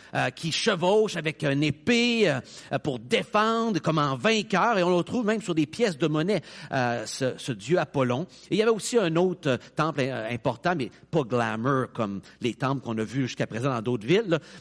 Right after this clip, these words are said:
d'une déesse aussi si belle. Mais tout ça pour dire que cette ville-là était liée à son histoire dans son antiquité d'être une ville militaire et avait un dieu aussi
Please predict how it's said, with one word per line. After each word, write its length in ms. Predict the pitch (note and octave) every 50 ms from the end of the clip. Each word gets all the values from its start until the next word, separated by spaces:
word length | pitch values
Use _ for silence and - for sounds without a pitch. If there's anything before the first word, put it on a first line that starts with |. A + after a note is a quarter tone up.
| -
d'une 240 | - - C#3+ C#3 B2
déesse 480 | G#2+ A#2+ B2+ A#2 A2 A#2 A#2+ A#2 - -
aussi 200 | G#2+ - - B2
si 240 | - - - A#2+ G2+
belle. 380 | G2+ G#2+ G2+ F2+ D#2+ D#2 D#2 - _ _ _ _ _ _ _ _ _ _ _ _ _ _ _ _ - - - - - - - -
Mais 100 | E3+ G3
tout 120 | - -
ça 80 | C#4+ A#3+
pour 160 | A3+ G3+ F#3
dire 120 | F#3 C#4+ -
que 100 | - D3+
cette 180 | - F#3 D#3
ville-là 180 | D3 F#3+ A3+ C4
était 200 | - - F#3 F3
liée 180 | F3 F3 B3
à 60 | C4 G#3+
son 140 | - F#3 F#3
histoire 340 | E3+ C#3 - G3+ B3+ B3 G#3+
dans 200 | F3+ D3 A#2 - - - - _ _ _
son 220 | _ - D#3 E3
antiquité 600 | E3 D#3 - - - - - - - G3+ B3 C4 F3
d'être 240 | C#3+ D3 D#3+ - C#3
une 100 | C3 B2
ville 320 | B2 F3+ G3 F3+ C#3 A#2
militaire 720 | A#2 C#3+ D#3 C#3+ C3+ - - D3+ C#3+ D#3 F3 G#3 A3 E3+ - -
et 160 | D#3+ E3+ F3
avait 160 | D3+ C#3+ F#3+
un 140 | G3+ E3 C3+
dieu 460 | A#2+ G#2+ G#2+ G#2+ A#2 B2 E3+ B3 D4
aussi 500 | B3+ D3+ A#2 - - - - D3 E3+ F#3+